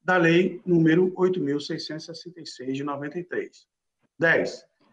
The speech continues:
irregularidade na execução de termos de cessão do contrato número setenta e dois de dois mil e dez, onde a empresa Big Aço Indústria e Comércio Eireli foi subcontratada pela empresa Eleacro Engenharia Limitada. Onze,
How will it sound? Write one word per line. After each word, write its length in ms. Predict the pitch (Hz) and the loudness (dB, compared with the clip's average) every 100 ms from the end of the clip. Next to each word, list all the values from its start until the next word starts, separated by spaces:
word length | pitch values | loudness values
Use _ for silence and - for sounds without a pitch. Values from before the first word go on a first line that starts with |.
| _ _ _ _ 247 | _ _ _ _ 4
irregularidade 1000 | 220 214 208 196 180 120 127 165 190 202 | 6 6 6 6 4 2 2 4 2 2
na 120 | 185 | 0
execução 580 | 170 170 165 - 165 147 | 0 -2 -4 -6 -8 -10
de 100 | 139 | -8
termos 340 | 175 170 165 | -4 -4 -4
de 80 | 151 | -8
cessão 440 | 139 135 - 147 | -14 -14 -14 -18
do 80 | 139 | -18
contrato 540 | 139 156 - 131 127 | -20 -20 -14 -14 -14
número 240 | 127 123 123 | -18 -18 -16
setenta 460 | 127 123 147 147 | -16 -16 -18 -20
e 40 | 135 | -20
dois 200 | 131 123 | -20 -16
de 80 | 113 | -16
dois 180 | 113 117 | -18 -20
mil 120 | 110 | -20
e 200 | _ - | _ -14
dez, 340 | 143 214 - _ _ _ _ | -10 -10 -12 _ _ _ _
onde 200 | 196 202 | 0 4
a 80 | 196 | 4
empresa 640 | 185 - 160 143 120 95 - _ | 2 -2 0 0 -2 -10 -14 _
Big 320 | 170 254 226 | -4 -2 0
Aço 340 | 185 156 - 151 | 0 0 -2 -8
Indústria 440 | 131 170 208 - | -8 -6 -6 -8
e 20 | |
Comércio 640 | 185 175 170 156 - - 147 - | -12 -8 -6 -6 -6 -12 -16 -8
Eireli 640 | 156 123 101 104 147 202 _ _ - | -6 -4 -4 -6 -8 -10 _ _ -4
foi 160 | 190 | -2
subcontratada 1080 | - - 277 - 220 214 170 - 131 135 165 | -2 -4 -6 -4 -4 -2 -4 -4 -2 0 0
pela 240 | 170 185 | -2 -2
empresa 500 | 185 - 139 151 156 - | -2 -2 -4 -4 -4 -4
Eleacro 580 | 185 180 139 139 - 175 | 0 2 4 2 0 -4
Engenharia 440 | 156 160 127 131 | -2 -2 -2 -2
Limitada. 520 | 160 170 170 104 - - _ _ _ - | -2 -4 -4 -6 -8 -14 _ _ _ -4
Onze, 400 | 180 170 113 - | 0 2 0 -8